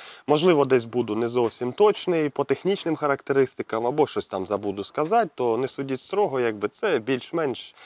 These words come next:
для вашого ознайомлення, що з Божою поміччю, якби,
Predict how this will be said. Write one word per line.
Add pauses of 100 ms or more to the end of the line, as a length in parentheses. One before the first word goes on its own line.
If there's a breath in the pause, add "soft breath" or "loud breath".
(200 loud breath)
для
вашого
ознайомлення,
що (600 loud breath)
з
Божою
поміччю,
якби,